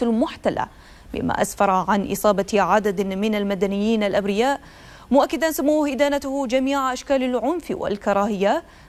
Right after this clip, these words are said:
التي تتنافى مع القيم والمبادئ الإنسانية.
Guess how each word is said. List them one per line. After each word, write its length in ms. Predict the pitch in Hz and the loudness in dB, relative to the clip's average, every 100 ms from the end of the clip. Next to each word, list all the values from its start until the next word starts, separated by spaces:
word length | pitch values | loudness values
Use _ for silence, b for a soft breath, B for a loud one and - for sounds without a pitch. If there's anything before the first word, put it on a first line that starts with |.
| - | -8
التي 260 | - - - | -8 -8 -8
تتنافى 720 | - 208 190 214 220 196 196 - | -6 -2 0 0 0 -2 -2 -4
مع 320 | 180 196 285 | -4 0 0
القيم 580 | 330 320 302 285 269 254 | -2 0 2 2 2 2
والمبادئ 600 | 233 226 214 196 185 185 | 0 0 0 -2 -2 -4
الإنسانية. 640 | 170 202 185 180 285 262 | -4 -4 -4 0 0 0